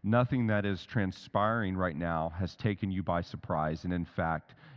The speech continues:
is part of your very plan, as hard it is, as hard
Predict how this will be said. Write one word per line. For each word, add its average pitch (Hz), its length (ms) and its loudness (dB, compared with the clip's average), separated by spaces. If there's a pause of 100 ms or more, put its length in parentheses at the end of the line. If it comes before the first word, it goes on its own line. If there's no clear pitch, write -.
is 101 200 -2
part - 380 -2
of 85 160 -8
your 90 140 -2
very 85 380 0
plan, 76 560 -6 (1160)
as - 140 -8
hard 104 280 2
it 87 100 -2
is, 87 240 -2 (220)
as 92 140 0
hard 95 540 0